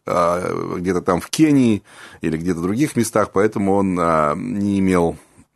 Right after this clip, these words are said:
birth certificate, сертификата свидетельства о рождении. И вот эти вот ребята, они назывались birther, тот, тот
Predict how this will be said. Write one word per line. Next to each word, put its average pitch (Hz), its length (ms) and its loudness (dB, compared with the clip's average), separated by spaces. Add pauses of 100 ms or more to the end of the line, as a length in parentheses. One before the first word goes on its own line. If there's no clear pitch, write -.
(640)
birth 90 500 0
certificate, - 680 -4 (560)
сертификата 87 800 -2
свидетельства 92 480 -2
о - 20 2
рождении. 82 580 0
И 90 200 -6
вот 85 140 -2
эти 98 160 -4
вот 92 200 0
ребята, 95 760 0
они 98 120 -4
назывались 101 480 0
birther, 87 560 0 (140)
тот, 87 220 -2
тот 98 220 -2